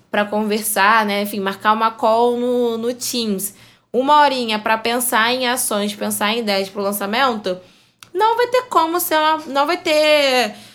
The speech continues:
sim, pode ser uma coisa grande em termos de destaque editorial, né, em, em, em play,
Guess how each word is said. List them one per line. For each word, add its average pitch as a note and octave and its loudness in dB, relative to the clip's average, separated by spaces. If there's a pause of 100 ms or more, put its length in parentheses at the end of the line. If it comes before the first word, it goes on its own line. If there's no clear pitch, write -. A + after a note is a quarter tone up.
sim, C4 -2
pode A#3+ 0
ser C4 0
uma A#3+ 0
coisa A3+ -6
grande A3 2
em A#3 -4
termos A3 0
de G#3 -4
destaque G3 -4
editorial, G#3 4
né, G3+ 0
em, F#3+ -4
em, G3+ -4
em G#3 -2
play, G#3+ -2